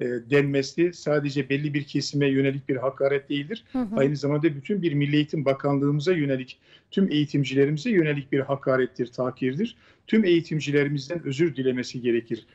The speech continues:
Speaker 1: Halkımızdan özür dilemesi gerekir. Bunu ifade etmesi gerekir. Bu özrü tabii ki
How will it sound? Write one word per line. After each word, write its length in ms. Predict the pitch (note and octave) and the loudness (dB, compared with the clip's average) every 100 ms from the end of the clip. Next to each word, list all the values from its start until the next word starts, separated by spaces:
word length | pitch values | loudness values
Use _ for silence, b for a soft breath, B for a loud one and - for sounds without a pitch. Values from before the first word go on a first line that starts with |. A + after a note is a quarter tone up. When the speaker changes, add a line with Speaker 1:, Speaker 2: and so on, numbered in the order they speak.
| b - | b -2
Speaker 1:
Halkımızdan 680 | D3 D3 D#3+ C#3+ D#3+ D#3 C#3 | -2 0 0 0 0 -2 -4
özür 280 | C3+ F3 | -4 -2
dilemesi 460 | C#3 C3 B2+ A#2 A#2+ | 0 0 -2 -6 -2
gerekir. 480 | B2 B2 B2 G3 F#3+ b b b - | 0 0 0 -4 -4 b b b -6
Bunu 220 | D3 E3 | 0 2
ifade 400 | D#3 C#3+ D3 D3 | 0 0 2 2
etmesi 360 | D3 C#3+ - C3 | 0 -4 -4 -2
gerekir. 400 | B2 A#2+ A#2+ A#2 | 0 0 -2 -2
Bu 220 | E3 E3+ | 2 4
özrü 300 | E3 D3+ F3 | 4 2 -4
tabii 260 | F3 D#3+ D#3+ | 0 0 0
ki 280 | E3 D#3 | 0 0